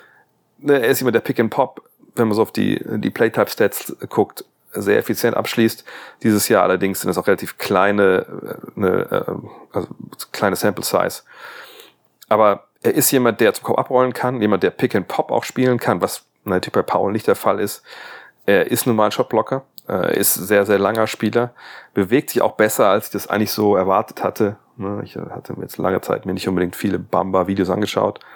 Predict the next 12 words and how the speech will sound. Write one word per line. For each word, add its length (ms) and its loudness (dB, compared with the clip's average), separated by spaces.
Ähm, 380 0
aber 120 4
ich 100 0
denke 260 2
einfach, 220 0
er 140 0
wäre 140 4
ein 100 -2
Upgrade 500 2
zu 200 -4
Paul. 480 0
Und 380 0